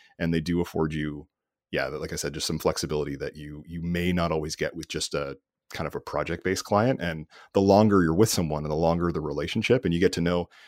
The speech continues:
you know, their kids' names, their pet names, you know, what they do for fun. And,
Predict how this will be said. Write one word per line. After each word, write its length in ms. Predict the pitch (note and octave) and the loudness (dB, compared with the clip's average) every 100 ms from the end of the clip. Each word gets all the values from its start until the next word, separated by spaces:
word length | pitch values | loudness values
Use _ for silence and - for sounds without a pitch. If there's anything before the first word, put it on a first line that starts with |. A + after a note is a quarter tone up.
| _ | _
you 80 | A2+ | 4
know, 80 | A2 | 6
their 140 | B2 | 4
kids' 320 | - D3+ A2 | 6 6 6
names, 320 | F2 D2 D2 | 2 0 0
their 100 | F#2+ | 0
pet 280 | F2+ G2+ - | 2 2 2
names, 440 | E2+ D2 C#2+ - - | -2 -6 -8 -10 -6
you 80 | F2+ | -4
know, 60 | |
what 160 | E2+ F2+ | -2 0
they 100 | G2 | 0
do 160 | F#2 | 0
for 140 | F#2+ F2+ | 0 -2
fun. 380 | - F2+ C#2+ C2+ | 0 -2 -2 -6
And, 160 | C#2 | -16